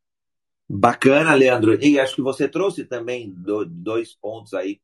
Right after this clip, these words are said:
que pra mim são incríveis, que é o próprio momento, que eu traduzo por contexto, né? É, qual o contexto nosso hoje? Cinco pessoas numa sala.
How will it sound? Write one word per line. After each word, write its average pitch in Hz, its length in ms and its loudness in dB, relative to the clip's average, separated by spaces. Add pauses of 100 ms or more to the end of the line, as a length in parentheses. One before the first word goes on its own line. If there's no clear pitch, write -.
(200)
que 101 100 -14
pra 92 240 -12
mim 101 200 -18
são 104 200 -16
incríveis, 95 680 -10
que - 160 -8
é 127 200 -8 (400)
o 110 120 -10
próprio 123 340 -2
momento, 117 880 -8
que 107 100 -10
eu 95 120 -6
traduzo 92 460 -10
por 92 200 -12
contexto, 101 760 -10
né? 92 200 -18 (380)
É, 85 180 -14
qual - 180 -4
o 196 60 -4
contexto 131 640 -4
nosso 110 400 -10
hoje? 95 480 -8 (220)
Cinco - 280 -16
pessoas 151 540 -2
numa 107 160 -16
sala. 110 560 -12